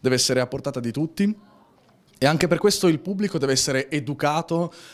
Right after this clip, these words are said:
a, a affrontare il più possibile temi vari,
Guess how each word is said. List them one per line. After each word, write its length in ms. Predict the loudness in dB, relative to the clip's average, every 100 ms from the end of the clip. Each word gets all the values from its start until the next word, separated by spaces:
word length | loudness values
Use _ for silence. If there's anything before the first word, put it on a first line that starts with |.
| -4
a, 460 | 0 2 0 -4 -12
a 160 | -4 -2
affrontare 1080 | -2 -2 -2 0 0 2 2 2 2 0 -4 -14 _
il 180 | -4 -4
più 420 | -4 0 2 2
possibile 800 | 0 0 0 0 0 2 2 2
temi 320 | 0 -2 -2 0
vari, 540 | 0 0 -2 -4 -8